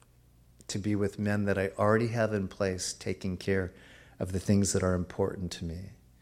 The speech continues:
And that's the repositioning of the ark, the ability to conduct services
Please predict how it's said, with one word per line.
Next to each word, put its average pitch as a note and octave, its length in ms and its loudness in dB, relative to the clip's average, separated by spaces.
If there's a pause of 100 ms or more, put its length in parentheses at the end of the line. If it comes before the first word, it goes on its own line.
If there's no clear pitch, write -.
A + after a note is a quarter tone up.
(1040)
And G2 140 -2
that's G2 220 0
the G#2 140 2
repositioning F#2+ 1080 2
of F2 80 -6
the F2+ 160 -4
ark, F2+ 460 -4 (1900)
the G2+ 100 4
ability G#2+ 540 6
to G2+ 80 -2
conduct F#2 520 -6
services G#2 1400 -2